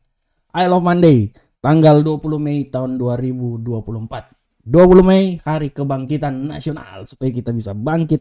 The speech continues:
dan kita menjadi yang terbaik untuk diri kita masing-masing.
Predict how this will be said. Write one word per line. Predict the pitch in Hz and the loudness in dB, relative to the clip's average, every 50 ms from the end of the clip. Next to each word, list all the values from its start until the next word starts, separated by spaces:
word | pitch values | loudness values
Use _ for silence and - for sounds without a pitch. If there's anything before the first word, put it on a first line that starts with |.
| - | -4
dan | - 127 127 113 | -6 -8 -8 -8
kita | - - - 117 101 - _ _ _ _ _ _ _ _ _ _ _ _ _ | -12 -14 -16 -16 -16 -18 _ _ _ _ _ _ _ _ _ _ _ _ _
menjadi | - 90 98 104 135 135 143 151 147 139 123 | -18 -16 -14 -10 -6 -4 -2 0 2 0 0
yang | 127 120 | 0 -4
terbaik | 117 120 123 110 104 92 - _ _ _ _ _ _ _ _ _ _ _ _ _ _ _ _ - | -8 -8 -8 -10 -10 -12 -16 _ _ _ _ _ _ _ _ _ _ _ _ _ _ _ _ -10
untuk | 135 123 123 120 | -8 -6 -4 -4
diri | 123 117 113 101 | -2 -4 -4 -4
kita | 104 101 - | -8 -10 -12
masing-masing. | 101 104 92 - 98 92 90 90 92 76 - _ | -14 -14 -16 -16 -18 -20 -20 -20 -20 -20 -20 _